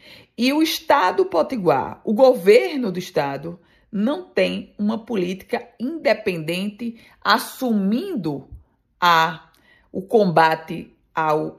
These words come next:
analfabetismo ou co-, ou a, a incorporando políticas de alfabetização. Dentre os vinte e seis estados e o Distrito Federal,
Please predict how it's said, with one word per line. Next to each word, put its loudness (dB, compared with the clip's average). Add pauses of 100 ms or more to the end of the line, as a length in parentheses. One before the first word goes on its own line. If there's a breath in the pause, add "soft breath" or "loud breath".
(120)
analfabetismo -6
ou 4
co-, -6
ou 2
a, 4
a -6
incorporando 0
políticas -8 (420 soft breath)
de -8
alfabetização. -2 (680 loud breath)
Dentre 4
os 0
vinte 4
e -8
seis 4
estados 2
e -2
o -2
Distrito -6
Federal, 2